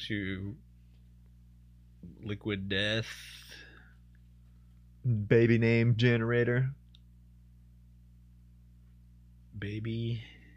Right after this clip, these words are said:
Speaker 2: Oh.
Speaker 1: name
Speaker 2: So we just gave you guys some
Speaker 1: generator.
Speaker 2: more hundred dollar ideas. So if you guys happen to make any money, maybe send some our way. You know, if you use these, you know.
Speaker 1: Yeah.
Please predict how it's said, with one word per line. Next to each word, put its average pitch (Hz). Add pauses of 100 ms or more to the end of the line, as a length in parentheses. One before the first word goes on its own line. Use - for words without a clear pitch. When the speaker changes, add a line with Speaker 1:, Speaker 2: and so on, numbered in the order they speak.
(760)
Speaker 2:
Oh. 101
Speaker 1:
name 95 (520)
Speaker 2:
So 160
we 175
just 190
gave 143
you 127
guys 113
some 107
Speaker 1:
generator. 104
Speaker 2:
more 117
hundred 113
dollar 101
ideas. 101 (400)
So 139 (600)
if 143
you 185
guys 180
happen 151
to 113
make 113
any 139
money, 147
maybe 190
send 110
some 110 (200)
our 113
way. 107 (220)
You 139
know, 113
if 113
you 123
use 110
these, 110 (300)
you 139
know. 113 (420)
Speaker 1:
Yeah. 269